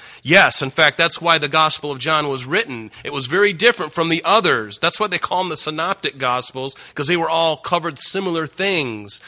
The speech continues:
Hence the word synoptic. Matthew, Mark, and Luke, they all carried the same kind of thing, but John says, "Oh, that's great,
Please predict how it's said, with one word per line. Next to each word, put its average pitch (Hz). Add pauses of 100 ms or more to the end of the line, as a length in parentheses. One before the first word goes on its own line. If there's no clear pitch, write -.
(240)
Hence 165
the 165
word 156
synoptic. 151 (300)
Matthew, 175
Mark, 175
and 160
Luke, 180
they 143
all 165
carried 185
the 139
same 185
kind 175
of 160
thing, 185
but 143
John 160
says, 143
"Oh, 156
that's 147
great, 185